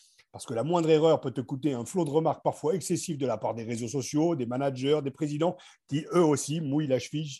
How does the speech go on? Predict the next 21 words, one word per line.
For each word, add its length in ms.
le, 220
mouillent 180
la 140
chemise, 340
pardon, 300
chaque 240
week-end. 300
Parce 160
qu'il 140
est 40
l'homme 220
à 60
respecter 500
quoi 160
qu'il 180
t'en 160
coûte 280
quand 120
tu 160
es 40
joueur 420